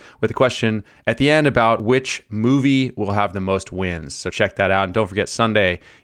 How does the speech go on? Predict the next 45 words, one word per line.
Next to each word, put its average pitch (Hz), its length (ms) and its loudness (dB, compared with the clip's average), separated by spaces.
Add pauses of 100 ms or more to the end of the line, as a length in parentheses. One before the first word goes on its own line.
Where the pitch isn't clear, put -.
E's 143 380 2
Brunch 123 440 0
at 104 100 -6
the 113 120 -4
Oscars 104 600 0
pre-show 104 360 -2
starts 95 280 -2
at 80 100 -12
two 120 120 0
P 117 200 -2
M 95 160 -2
Eastern, 139 580 0 (440)
eleven 117 540 2 (120)
A - 20 -6
M 95 160 -4
Pacific, - 460 -2
with 98 100 -6
Arrivals 95 520 0
on 90 340 -4
E 107 160 -2
Live 98 240 2
from 98 100 -10
the 95 60 -2
Red 95 120 -2
Carpet 117 360 -4
at 98 120 -8
five 117 280 0
Eastern, 113 360 -8 (440)
two 131 140 -4
P 98 120 -6
M 90 180 -10 (100)
Pacific. - 500 -12 (260)
So 127 320 0 (120)
let's 180 120 2
get 226 140 2
to 190 40 0
the 160 60 2
business 135 280 2
at 120 100 2
hand 127 180 2
here, 120 140 2
guys. 113 340 2
Some 104 180 -4
recent 127 400 0 (280)
news 123 500 2